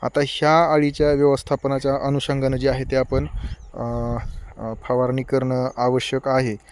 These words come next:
अं, त्याच्यामध्ये महत्त्वाचं जे आहे ते आपण chlorantraniliprole जो काही घटक म्हणतो, मग तुम्ही तो कुठल्याही कंपनीचा घेऊ शकता. अं, मार्केटमध्ये व्यापारी नाव त्याचं Helicure असेल किंवा Coragen असेल किंवा Citizen असेल,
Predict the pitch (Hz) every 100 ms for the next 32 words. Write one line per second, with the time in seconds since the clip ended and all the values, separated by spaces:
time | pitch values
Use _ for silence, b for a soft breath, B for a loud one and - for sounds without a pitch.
0 | B B B - 110 113 117 117 - 117
1 | 127 127 127 131 135 - 127 123 - 123
2 | 123 123 127 123 120 123 120 127 127 131
3 | 127 123 120 123 127 123 123 120 120 123
4 | 120 117 120 120 113 113 113 110 117 113
5 | 117 117 123 123 120 123 123 120 120 120
6 | 131 135 135 - 202 - b b b _
7 | - 113 120 117 120 123 120 123 127 -
8 | 120 117 120 113 120 117 113 123 120 131
9 | 123 120 - 120 113 120 120 - 123 117
10 | 117 117 110 - 110 107 113 113 - 113
11 | 110 113 104 -